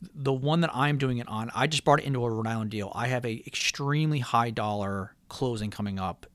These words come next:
in December. And the, uh, buyers, uh, sorry, the sellers only wanna sell to our buyers if they can purchase this other property down the road, which my people are totally fine with.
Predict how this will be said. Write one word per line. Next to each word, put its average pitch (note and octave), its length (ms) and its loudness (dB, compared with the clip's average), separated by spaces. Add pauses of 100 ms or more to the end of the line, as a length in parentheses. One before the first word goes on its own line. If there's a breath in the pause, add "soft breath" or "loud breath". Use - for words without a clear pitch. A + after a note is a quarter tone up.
in G#2+ 180 -4
December. - 540 -4 (920)
And A2+ 500 2 (580 loud breath)
the, C3 460 -2 (420)
uh, G#2 340 -4 (180)
buyers, C#3+ 640 8 (140)
uh, A#2 140 2
sorry, B2 180 2
the A2+ 60 -6
sellers D#3 420 4
only C#3 240 2
wanna B2+ 260 0 (280)
sell B2+ 260 4
to A#2 80 -2
our A#2+ 120 2
buyers A#2 360 2
if A#2 60 -2
they B2 100 -2
can A#2+ 100 -2
purchase A#2 300 -2
this A#2 120 -2
other A2+ 140 -4
property G#2 380 -4
down G2+ 140 -4
the F#2 60 -8
road, F2 280 -10 (160)
which - 200 -4 (200)
my A#2+ 180 0
people B2+ 220 -4
are A2 80 -4
totally G#2+ 280 0
fine F2+ 240 -8
with. - 200 -14